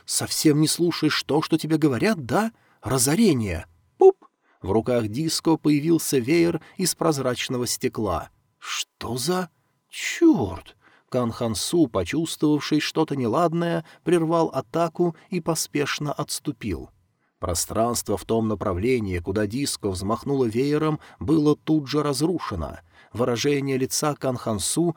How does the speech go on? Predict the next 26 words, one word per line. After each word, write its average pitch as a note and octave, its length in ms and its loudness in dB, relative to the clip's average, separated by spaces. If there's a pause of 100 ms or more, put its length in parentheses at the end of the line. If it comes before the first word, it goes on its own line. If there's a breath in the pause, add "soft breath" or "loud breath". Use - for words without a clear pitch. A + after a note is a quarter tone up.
(140 loud breath)
стало E3+ 440 0
более D#3 380 4
серьезным, D#3 800 -2 (180 soft breath)
когда A#2 320 -2
он C3 240 -2
увидел, A#2 480 -4 (120 soft breath)
что - 240 -2
его D#3 220 4
левая C#3 400 2
рука C#3 400 -2
исчезла. G2 840 -4 (400)
«Это C#3+ 480 -6
мой C3 260 -2
шанс C#3+ 680 -4
проанализировать D3 1000 0
ее D3 260 -2
способности. G#2+ 1120 -4 (460)
Сдавайтесь, B2 800 -2 (200 loud breath)
я C#3+ 220 0
божество, D3 600 2 (100)
способное D#3+ 720 2
смести D#3+ 520 0
все E3+ 300 0
на F3 80 0
своем E3 420 4
пути. C#3+ 440 -4